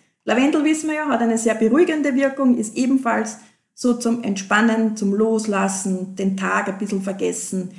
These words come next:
ähm, die Einkaufslisten auf die Seiten schirmen, einfach einmal so, wow.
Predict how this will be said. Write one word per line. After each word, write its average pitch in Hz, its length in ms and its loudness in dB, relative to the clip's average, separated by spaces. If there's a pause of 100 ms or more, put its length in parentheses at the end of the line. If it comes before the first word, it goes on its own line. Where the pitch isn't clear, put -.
(360)
ähm, 180 400 2
die - 100 0
Einkaufslisten 196 880 -2
auf 190 140 -2
die 226 80 -2
Seiten 170 320 -2
schirmen, 180 560 -2
einfach 180 360 -4
einmal 170 240 -8
so, 156 400 -8 (300)
wow. - 380 -8